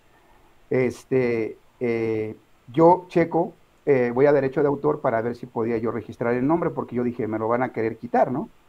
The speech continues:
Entonces, eh, me doy, me, bueno, me dicen, "¿Sabes qué? Es un nombre que no puedes, eh, registrar porque es de, del dominio público. En español es ganadores. Entonces no puedes registrar. Puedes registrar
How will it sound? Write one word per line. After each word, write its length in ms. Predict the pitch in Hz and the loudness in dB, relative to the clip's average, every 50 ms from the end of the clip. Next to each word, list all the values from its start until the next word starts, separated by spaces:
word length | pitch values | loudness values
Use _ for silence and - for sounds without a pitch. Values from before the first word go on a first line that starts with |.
| _ _ _ - - - - _ _ _ _ _ _ _ _ | _ _ _ -20 -20 -20 -20 _ _ _ _ _ _ _ _
Entonces, 720 | - 139 151 143 156 151 151 147 165 156 151 143 - - _ _ _ _ _ _ | -2 -2 0 2 2 2 2 2 2 0 0 0 -4 -12 _ _ _ _ _ _
eh, 720 | 156 147 139 139 135 131 131 127 123 120 120 113 107 98 - _ _ - - - _ _ _ | 0 2 2 2 2 2 2 2 2 0 0 -2 -6 -10 -16 _ _ -20 -20 -20 _ _ _
me 140 | 123 127 | -2 0
doy, 220 | 131 139 147 147 - | 2 2 0 0 0
me, 120 | 156 151 151 | -2 0 2
bueno, 180 | 156 147 139 | 2 2 4
me 100 | 139 139 | 4 2
dicen, 220 | 147 151 156 156 139 | 2 2 0 0 2
"¿Sabes 300 | 165 165 165 165 160 - | 2 2 2 2 -2 -2
qué? 300 | - 156 151 - 147 - - | -4 -6 -4 -4 -8 0 0
Es 300 | 151 147 151 - - _ _ _ | 0 0 0 -6 -16 _ _ _
un 160 | 165 170 165 | 0 0 4
nombre 300 | 160 165 165 165 165 165 | 4 4 4 2 0 0
que 120 | - 151 135 | 0 0 2
no 220 | 139 151 151 151 | 2 2 0 0
puedes, 600 | - 196 180 202 196 185 170 139 - - - - _ _ _ _ _ _ _ _ _ _ _ | -2 0 2 2 2 0 0 -4 -6 -14 -20 -20 _ _ _ _ _ _ _ _ _ _ _
eh, 640 | - 123 117 113 113 113 113 113 113 107 107 104 - - | -4 -2 0 0 0 0 0 0 0 0 -2 -2 -4 -6
registrar 600 | 117 110 - 135 120 - - 143 135 139 139 - | -6 -6 -6 -8 -10 -4 2 4 4 4 4 2
porque 240 | - 127 117 - 139 131 | -4 -8 -4 -2 -2 -2
es 60 | 123 | 0
de, 420 | 131 117 113 104 98 98 92 87 - | 0 0 2 0 0 -2 -4 -6 -8
del 160 | 120 110 110 113 | -8 -6 -4 -2
dominio 400 | 117 120 131 131 131 127 127 - | 0 0 2 2 2 0 -2 0
público. 560 | 190 202 180 151 127 - - 107 104 98 - - | 0 0 0 0 -4 -6 -8 -8 -10 -10 -10 -10
En 140 | 120 113 113 | -8 -6 -6
español 480 | 113 - _ 117 117 123 131 131 127 | -6 -4 _ -2 0 0 -2 0 0
es 100 | 135 131 127 | -2 0 0
ganadores. 680 | 123 120 120 123 135 170 170 143 123 - - _ _ _ _ _ _ _ _ _ _ _ _ _ - | 0 0 2 2 2 2 0 0 -4 -6 -12 _ _ _ _ _ _ _ _ _ _ _ _ _ -10
Entonces 420 | 113 107 - 123 117 - 131 117 | -8 -6 -6 -6 -6 -4 -4 -2
no 240 | 120 123 127 123 - | 0 -2 -2 -2 0
puedes 300 | - - 175 170 151 135 | 0 2 2 2 2 0
registrar. 580 | 127 117 - - 117 - - 123 117 113 110 - | -2 -4 -6 -10 -14 -8 -4 -2 -2 -2 -2 -2
Puedes 280 | - 139 156 165 165 151 | 0 0 2 2 0 0
registrar 640 | 147 131 - - 120 - - 127 131 143 139 120 | -2 -4 -6 -6 -12 -6 0 2 2 2 2 -2